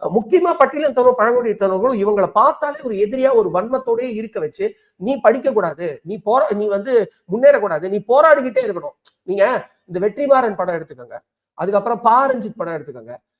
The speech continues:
எல்லா படத்துலயும் அவங்க திருப்பி திருப்பி சொல்றது என்ன? ஆம்பளைன்னா போராடணும், வெட்டி வீசணும், அதாவது வன்முறையில வீரனா இருக்கணும். பெண்கள்னா எப்ப பாரு வந்து அந்த ஒரு விஷயத்துல மட்டும்தான் இருக்கணும். ஏன்னா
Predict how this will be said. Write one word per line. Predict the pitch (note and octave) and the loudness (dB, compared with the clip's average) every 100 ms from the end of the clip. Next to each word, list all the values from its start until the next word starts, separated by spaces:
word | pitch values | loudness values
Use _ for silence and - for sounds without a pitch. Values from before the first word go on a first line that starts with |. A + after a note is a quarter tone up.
| _ | _
எல்லா | E3+ B3+ F#4 G#4 G4 F#4 | 0 0 4 6 6 4
படத்துலயும் | D4 D#4 E4 | 0 -2 -6
அவங்க | D4+ | -4
திருப்பி | C4 C4 C#4 | -6 -8 -8
திருப்பி | C4+ C#4 | -8 -8
சொல்றது | - A#3+ G3+ | -6 -4 -4
என்ன? | F3+ F#3+ G3+ _ _ D#3 | -4 -6 -8 _ _ 4
ஆம்பளைன்னா | A3+ C#4+ - E3 C4+ - | 6 6 4 2 0 0
போராடணும், | G#3+ B3+ A#3+ F#3+ E3+ - | 0 4 4 4 0 -2
வெட்டி | F#3+ G3+ B3+ A#3+ B3 | -4 -2 -4 -6 -6
வீசணும், | - E3+ B2 _ _ _ _ _ _ _ _ _ _ _ | -6 -8 -10 _ _ _ _ _ _ _ _ _ _ _
அதாவது | - E3 A#3+ B3+ G#3 | -4 0 2 2 -2
வன்முறையில | - - D#3 A#3+ C#4+ C#4+ C4 A3+ | -4 -4 -2 0 0 2 2 0
வீரனா | B3+ B3 A3+ | -4 -4 -4
இருக்கணும். | E3+ D#3 - _ _ _ | -4 -8 -16 _ _ _
பெண்கள்னா | C4 D#4 D#4 D4+ - _ _ | -8 0 2 2 0 _ _
எப்ப | A#3+ C#4+ | 0 2
பாரு | C#4+ B3 C#4 | 4 2 2
வந்து | A3+ A3 F4+ | -2 -4 -4
அந்த | A3+ A3+ | -4 0
ஒரு | G#3 | 0
விஷயத்துல | F3+ A3 F3 | -2 -6 -8
மட்டும்தான் | D#3+ C3+ F#3+ - | -10 -6 -4 -4
இருக்கணும். | C3 E3 | -8 -12
ஏன்னா | A3+ F3 | -8 -8